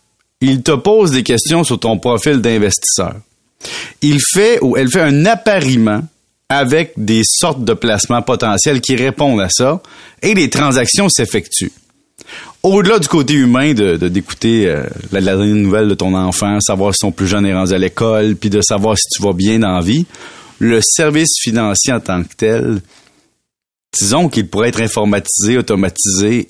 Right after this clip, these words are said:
davantage. Maintenant, il y a des lois, il y a des règles, mais ce qu'on est en train de se, de se rendre compte, c'est qu'un F N B, un fonds négocié en bourse géré par l'intelligence, l'intelligence artificielle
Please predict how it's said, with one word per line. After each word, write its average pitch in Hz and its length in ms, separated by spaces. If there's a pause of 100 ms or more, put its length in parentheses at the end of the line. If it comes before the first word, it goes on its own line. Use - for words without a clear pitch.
davantage. 101 1080 (560)
Maintenant, 123 440
il 117 100
y - 20
a 92 40
des 90 140
lois, 127 380
il 113 60
y - 20
a - 20
des 92 220
règles, 110 320
mais 98 200 (300)
ce - 140
qu'on 123 160
est 107 100
en 117 60
train 131 160
de 139 100
se, 98 240
de 98 180
se - 140
rendre 104 220
compte, 151 280
c'est 107 120
qu'un 110 640
F - 100
N 117 160
B, 143 220
un 104 80
fonds 180 220
négocié 127 380
en 113 160
bourse 123 360
géré 123 320
par 123 160
l'intelligence, 113 760
l'intelligence 120 500
artificielle 135 600